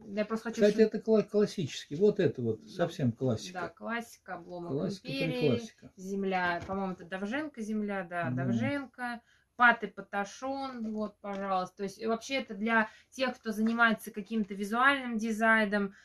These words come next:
Speaker 1: а, вот, э, я бы рекомендовала купить, потому что, ну, это такие базированные вещи, которые каждый, в принципе,
Speaker 2: Как говорил
Speaker 1: э,
Speaker 2: один покойный, очень известный в сети, в интернете человек, это база.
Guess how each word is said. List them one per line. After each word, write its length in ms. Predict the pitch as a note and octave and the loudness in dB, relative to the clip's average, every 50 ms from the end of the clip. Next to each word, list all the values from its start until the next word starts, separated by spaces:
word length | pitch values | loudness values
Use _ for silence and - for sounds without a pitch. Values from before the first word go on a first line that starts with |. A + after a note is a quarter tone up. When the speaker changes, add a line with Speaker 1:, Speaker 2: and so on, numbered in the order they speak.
| - - _ | -20 -20 _
Speaker 1:
а, 1000 | - - F#3+ F#3+ F#3+ F#3 F#3 F#3 F3+ F3+ F3+ F3+ F3+ F3+ F3 F3 F3 F3+ F3+ F3+ F3+ | -2 0 2 4 4 6 6 6 8 8 8 8 8 8 6 6 4 2 0 -2 -4
вот, 240 | F3+ F#3+ G3+ G3 G3 _ _ - - G#3 | -4 -2 -2 -4 -4 _ _ -20 -16 -12
э, 260 | F#3 F#3 F#3 F3+ F3+ F3+ | -10 -8 -6 -6 -6 -2
я 180 | F#3+ G#3+ G#3+ G3 | 0 0 0 2
бы 100 | G3 G3+ | 2 -2
рекомендовала 720 | G3+ G3+ - G3 G3 G3 F#3 G3+ G3+ G#3 G3+ F#3+ F#3 F#3 | -2 -2 -2 -4 -2 -2 0 0 2 2 2 2 0 -2
купить, 480 | - A3 - - B3+ C4+ A#3 - - _ | -6 -12 -10 -6 -4 -4 -4 -6 -10 _
потому 340 | _ - G3 F#3+ G3+ G#3+ G#3+ | _ -6 -4 -2 -2 -2 -4
что, 160 | - - A#3 | -6 -8 -12
ну, 40 | A3+ | -12
это 80 | - - | -10 -8
такие 380 | G#3+ F#3+ - - G#3+ G3 F3+ | -10 -10 -8 -6 -6 -6 -2
базированные 800 | F3 G#3 G#3+ G3+ F#3+ A3 A3+ A3+ G3+ F#3 F3+ F#3 F3+ F3+ F3+ F3+ | 0 0 0 0 0 0 0 0 0 0 -2 -2 -4 -2 -4 -4
вещи, 380 | F3 G#3 A3 A3 A3 - - - | -2 -2 -2 -2 -2 -4 -8 -8
которые 500 | - E3+ - - F#3 F3+ F3+ F3+ F3 E3+ - - - - - | -10 -14 -10 -8 -6 -4 -2 -2 -4 -4 -8 -14 -20 -10 0
каждый, 360 | - G3+ G3+ F#3+ F3 F3+ F3 | 4 4 4 4 2 -8 -12
в 60 | - | -12
принципе, 440 | - F3+ F3+ F3 E3+ - _ - F3 | -8 -8 -8 -8 -8 -12 _ -6 -2
Speaker 2:
Как 180 | D#3+ E3 D#3 C#3 | 0 0 2 2
говорил 800 | C#3+ D3+ D3+ D#3 D#3 D#3 D#3 D3+ D3 C#3+ C3 B2+ B2+ A#2+ - C3+ | 4 4 4 4 4 4 4 4 4 4 2 0 -2 -4 -4 -2
Speaker 1:
э, 40 | C3 | -2
Speaker 2:
один 260 | C3 C3+ C3+ C3 A#2+ | 0 2 2 2 2
покойный, 560 | - C#3+ C3+ C#3 D3+ C#3+ C3 B2 B2 B2 B2 A#2+ | 2 0 -2 0 2 4 6 6 8 6 6 4
очень 260 | A#2 - - B2+ B2 | 2 0 -2 -2 0
известный 580 | A#2+ B2 B2 A#2+ A2+ - - A2+ G#2+ G#2+ - _ _ _ _ _ _ _ _ _ _ _ _ - - - | 0 2 0 0 0 0 0 0 0 0 -2 _ _ _ _ _ _ _ _ _ _ _ _ -20 -12 -6
в 120 | - A#2 A#2 - - | -4 -4 -4 -4 -6
сети, 300 | - A#2 - - - A#2 | -8 -8 -8 -6 -4 -4
в 320 | A2+ A2+ A2+ A2 A2 A2+ | -2 -2 -2 0 2 2
интернете 520 | A#2 A2+ A2+ - A#2+ A#2+ A#2+ A#2 A2 G#2+ - - - | 2 2 2 0 0 4 4 4 4 2 -2 -14 -8
человек, 340 | - B2 B2 C#3 D#3 D3 D3+ | -6 -2 0 0 0 -2 -2
это 300 | - C#3+ C#3 C#3 - C#3+ | -4 -4 -4 -4 -2 -4
база. 460 | B2 B2+ B2+ A#2+ A2+ G#2 - - - | -4 -2 -2 -2 -2 -2 -4 -8 -20